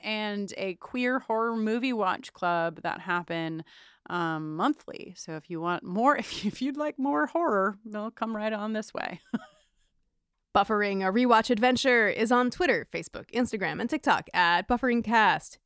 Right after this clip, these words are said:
Speaker 2: You can drop us an email at hello at bufferingcast dot com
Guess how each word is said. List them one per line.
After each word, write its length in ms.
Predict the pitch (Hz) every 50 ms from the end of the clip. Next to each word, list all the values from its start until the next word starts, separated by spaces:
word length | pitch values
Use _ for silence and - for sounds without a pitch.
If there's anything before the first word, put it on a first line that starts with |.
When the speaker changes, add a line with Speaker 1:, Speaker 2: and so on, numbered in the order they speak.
| _ _
Speaker 2:
You 100 | - 190
can 100 | 208 196
drop 220 | 180 180 180 185
us 120 | - 202 -
an 140 | 233 - -
email 440 | 285 294 254 220 190 208 247 262 _ _ _ -
at 60 | - -
hello 440 | - 180 202 226 226 208 196 208
at 120 | 214 214 -
bufferingcast 580 | - 170 - 190 185 196 202 202 196 202 - -
dot 180 | 220 220 214
com 340 | - - 220 185 180 170 202